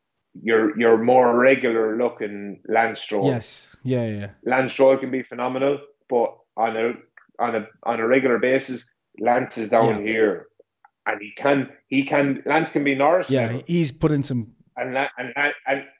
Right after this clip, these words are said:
Speaker 1: and Lance is, Lance can be Latifi
Speaker 2: Yeah.
Speaker 1: level, and then that's, that's where it averages
Speaker 2: Yeah.
Speaker 1: out. But he's definitely, Ocon is upper echelon, you know,
Speaker 2: <coughs>
Speaker 1: towards, towards
Speaker 2: Yeah, you know,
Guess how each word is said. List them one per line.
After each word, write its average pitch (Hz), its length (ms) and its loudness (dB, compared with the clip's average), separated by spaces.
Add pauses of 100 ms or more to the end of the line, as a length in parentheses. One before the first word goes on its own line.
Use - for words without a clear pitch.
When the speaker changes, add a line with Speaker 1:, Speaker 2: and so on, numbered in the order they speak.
Speaker 1:
and 135 200 -4
Lance 139 300 -4
is, 120 240 -12
Lance 143 320 -4
can 120 100 -12
be 117 140 -10
Latifi 131 380 -4
Speaker 2:
Yeah. 113 100 0
Speaker 1:
level, 90 300 -4 (140)
and 110 140 -2
then 117 400 2 (460)
that's, 123 380 0
that's 131 220 2
where 123 140 4
it 113 60 6
averages 117 420 0
Speaker 2:
Yeah. 113 60 0
Speaker 1:
out. 110 220 -2 (480)
But 113 120 0
he's 113 180 -6
definitely, 123 680 -2 (280)
Ocon 120 500 2 (160)
is - 280 -14 (160)
upper 107 460 0 (220)
echelon, 95 580 -6 (200)
you 107 140 -4
know, 101 240 -2 (120)
Speaker 2:
<coughs> - 140 -10
Speaker 1:
towards, 110 300 4 (200)
towards 208 320 2
Speaker 2:
Yeah, 233 200 2
you 233 200 2
know, 233 120 4